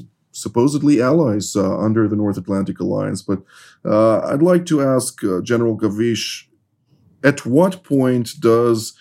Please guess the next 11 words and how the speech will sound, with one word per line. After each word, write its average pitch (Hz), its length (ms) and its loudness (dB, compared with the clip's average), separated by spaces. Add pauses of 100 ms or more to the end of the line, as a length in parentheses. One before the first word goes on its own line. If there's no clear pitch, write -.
(560)
uh, 104 300 2
the 98 260 -2
capacity 123 720 0
to 107 220 -6
intercept, 107 760 -2 (500)
uh, 92 320 -4
rockets, 113 840 0
uh, 98 160 0
missiles, 101 720 0
and, 104 220 -4
and, 101 400 -2